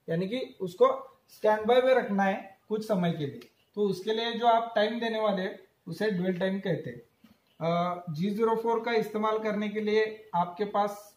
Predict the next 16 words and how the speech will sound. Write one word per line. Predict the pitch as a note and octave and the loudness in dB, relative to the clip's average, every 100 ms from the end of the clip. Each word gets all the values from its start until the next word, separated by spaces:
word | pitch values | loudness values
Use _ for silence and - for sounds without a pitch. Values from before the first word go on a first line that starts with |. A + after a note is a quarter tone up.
| - | -12
फानुक | A#3 F#3 G#3 G#3 | -6 -2 -2 -2
में | F3+ | -4
एक्स | F3+ - F#3 G#3 - - G3+ | -6 -8 -6 -6 -6 -10 -2
और | G#3 G3+ | -2 -2
पी | A3+ A3 | -4 0
letter | G#3+ F3 F#3 F3+ | 2 2 0 -2
है | - - _ _ _ _ _ _ _ _ _ _ _ - _ _ _ _ _ _ _ _ _ _ _ _ _ D#3 | -6 -12 _ _ _ _ _ _ _ _ _ _ _ -20 _ _ _ _ _ _ _ _ _ _ _ _ _ -8
और | D#3+ | -8
सीमेस | - F3 F#3+ - | -2 0 0 -2
में | G#3+ G#3 | -2 0
जाएंगे | G3+ G3+ G#3 G#3+ - - _ _ _ _ _ _ _ _ _ _ _ _ _ _ _ _ - - _ _ _ _ _ _ _ _ _ _ _ _ _ _ _ - | 0 0 -2 -4 -10 -20 _ _ _ _ _ _ _ _ _ _ _ _ _ _ _ _ -20 -20 _ _ _ _ _ _ _ _ _ _ _ _ _ _ _ -6
तो | G#3+ - - E3+ | -6 -6 -10 -6
F | G3+ - - _ _ - | -4 -6 -16 _ _ -8
और | G3+ - E3+ | -6 -4 -6
एस | C3+ | -6
है, | - | -10